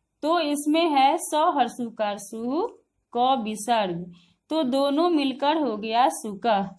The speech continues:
सुकह मीन्स तोता, और तोता को इंग्लिश में कहते हैं पैरोट। Now नेक्स्ट है दीर्घु की मात्रा, तो इसमें है म, य दीर्घुकार यू,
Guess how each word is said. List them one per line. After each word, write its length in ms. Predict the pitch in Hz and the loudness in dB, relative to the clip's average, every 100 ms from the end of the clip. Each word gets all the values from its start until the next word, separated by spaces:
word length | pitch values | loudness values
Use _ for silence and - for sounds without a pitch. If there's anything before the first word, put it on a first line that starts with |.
| _ _ _ | _ _ _
सुकह 540 | - 277 277 330 339 | -8 -6 0 4 4
मीन्स 440 | 339 311 339 359 - | 4 2 0 -2 -8
तोता, 680 | 226 180 180 180 233 202 - - _ _ _ | -6 -6 -4 0 2 0 -4 -12 _ _ _
और 160 | - 277 | 0 0
तोता 440 | 285 277 285 320 320 | 0 -6 0 2 2
को 200 | 330 349 | 2 0
इंग्लिश 440 | 285 269 262 269 277 | 0 0 0 -2 -4
में 180 | 311 320 | -4 -4
कहते 480 | 311 214 208 233 226 | -4 -4 -6 -6 -6
हैं 300 | 226 277 330 | -2 -2 -2
पैरोट। 720 | - 190 185 185 220 208 175 - _ _ _ _ _ - | -2 0 2 2 0 -4 -6 -14 _ _ _ _ _ -6
Now 340 | 240 254 302 | 0 2 4
नेक्स्ट 440 | 277 254 311 302 330 | 2 0 -2 -2 2
है 440 | 254 233 294 359 - - | 4 6 4 2 -12 -8
दीर्घु 480 | 202 262 269 302 349 | -2 -2 0 2 2
की 260 | 349 349 349 | 2 2 2
मात्रा, 640 | 240 208 202 226 208 180 180 262 | 2 0 -2 -2 0 0 -4 -4
तो 140 | 302 | -2
इसमें 560 | 294 285 285 294 330 330 | -2 -4 -2 0 0 0
है 360 | 269 240 254 | 2 4 4
म, 520 | 269 233 233 226 240 427 - _ _ _ _ _ - | 2 -2 -2 0 2 0 -2 _ _ _ _ _ -4
य 240 | 240 262 | 2 2
दीर्घुकार 640 | 247 240 214 226 202 202 | 2 -2 -4 -6 -2 -2
यू, 460 | 208 196 208 233 330 | -2 -6 -6 -4 -4